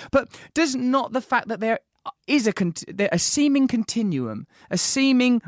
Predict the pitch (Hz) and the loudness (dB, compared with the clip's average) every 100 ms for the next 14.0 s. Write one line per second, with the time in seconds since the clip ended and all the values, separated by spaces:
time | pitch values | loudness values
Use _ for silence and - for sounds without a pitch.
0 | - 214 - 233 214 226 220 196 190 190 | -2 -2 0 -2 0 0 0 -2 -4 -4
1 | 180 170 151 - - _ 190 185 185 233 | -4 -2 -2 -6 -20 _ -4 -2 0 2
2 | 226 - 175 - - 196 - - 170 165 | 0 -4 -8 -6 0 -2 -2 -2 2 4
3 | 160 156 151 151 147 139 143 139 151 170 | 4 0 -2 -4 -6 -12 -12 -2 -2 -2
4 | - 160 156 - 135 147 156 - - 135 | -4 -6 -6 -4 -2 0 -2 -8 -10 -4
5 | 139 151 139 139 147 147 143 143 147 143 | -2 0 0 0 2 0 -2 -4 -4 -4
6 | 151 147 139 147 139 135 131 - - - | -2 -2 -4 -4 -4 -2 -4 -6 -12 -2
7 | 151 143 151 143 147 139 147 143 131 123 | 0 2 0 0 0 0 2 2 2 -4
8 | - 123 117 - - 185 185 180 254 - | -4 -4 -4 -8 -14 -2 0 2 0 2
9 | 226 196 214 202 - 180 175 160 151 - | 2 4 4 4 2 0 2 -2 -2 0
10 | 220 220 208 - 214 196 139 120 - 220 | 2 2 0 -2 0 0 0 0 0 0
11 | 196 254 240 262 269 254 - 254 - 170 | 2 2 4 4 2 2 2 0 0 -4
12 | 147 123 135 - - - 240 233 175 180 | -2 -2 -2 -6 -6 -2 2 2 0 -2
13 | 160 160 - 196 220 202 202 156 127 | 0 0 2 2 4 2 2 2 0